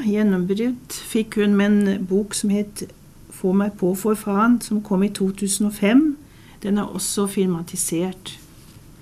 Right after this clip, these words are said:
Så hun er også dramatiker. I to tusen og nitten så skrev hun et satirisk lesestykke,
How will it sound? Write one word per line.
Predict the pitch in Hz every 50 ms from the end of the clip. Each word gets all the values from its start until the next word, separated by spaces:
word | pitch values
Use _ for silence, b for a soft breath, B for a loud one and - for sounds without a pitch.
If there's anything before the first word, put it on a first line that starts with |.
| B B -
Så | - - 196
hun | 185 196
er | 196 190
også | 190 - - 208
dramatiker. | 196 196 190 190 185 185 175 160 156 160 165 - - 208 202 - 233 233 233 - - - - - - - - - - - - - - - - - B B B B B B B B B B B B B B B -
I | 214
to | 202 - 247 254
tusen | 247 - 226 226 - 254 240
og | 240 247
nitten | 247 247 - - - 233 262 311 330 330
så | - 254 247
skrev | - - - 190 190 190
hun | 214 214 214
et | 208 220 208 -
satirisk | - - 226 220 - - 208 185 185 196 208 233 226 - - -
lesestykke, | 220 220 220 208 214 - 175 - - - 170 - - - 220 269